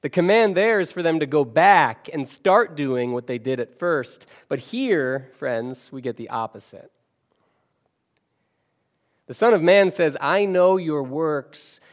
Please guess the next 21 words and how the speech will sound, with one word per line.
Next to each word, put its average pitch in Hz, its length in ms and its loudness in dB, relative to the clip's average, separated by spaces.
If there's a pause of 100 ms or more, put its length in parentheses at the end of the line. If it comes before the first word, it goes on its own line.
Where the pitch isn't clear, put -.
your 151 180 -2
faith 196 580 -2
and 139 180 -6
service 190 600 -4
and 135 220 -10
patient 190 580 -4
endurance, 151 760 -4
your 135 140 -6
love." 160 500 -4 (2250)
The 180 100 -2
church 247 280 2
at 202 140 0
Thyatira, 196 600 4
then, 175 200 2
is 156 100 -4
not 190 220 2
struggling 208 640 0
with 170 140 -6
the 170 80 -8
same 190 340 -2
issues 175 720 -6